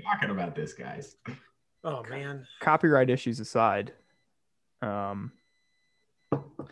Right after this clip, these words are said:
Speaker 3: so, so Ben,
Speaker 1: Yes.
Speaker 3: have you, are you allowed to tell the public where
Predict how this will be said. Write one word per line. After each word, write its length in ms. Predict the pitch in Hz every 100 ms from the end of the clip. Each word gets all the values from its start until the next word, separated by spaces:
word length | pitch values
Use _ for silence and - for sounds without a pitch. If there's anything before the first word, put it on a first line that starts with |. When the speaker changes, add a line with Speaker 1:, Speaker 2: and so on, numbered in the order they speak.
| - - - _ _ _
Speaker 3:
so, 560 | - 156 143 131 127 - _ _ _ _ _
so 200 | - 131
Ben, 400 | 123 127 - 123 _ _ _ _ _ _ _ _
Speaker 1:
Yes. 140 | 98 165
Speaker 3:
have 120 | 127
you, 480 | 131 135 143 143 139 _ _ -
are 80 | 127
you 180 | 135
allowed 400 | 135 117 120 131
to 140 | - 131
tell 340 | - 120 113
the 100 | 117
public 540 | 117 120 127 135 131 - - _ _ _ _ _ _ -
where 460 | 113 107 110 110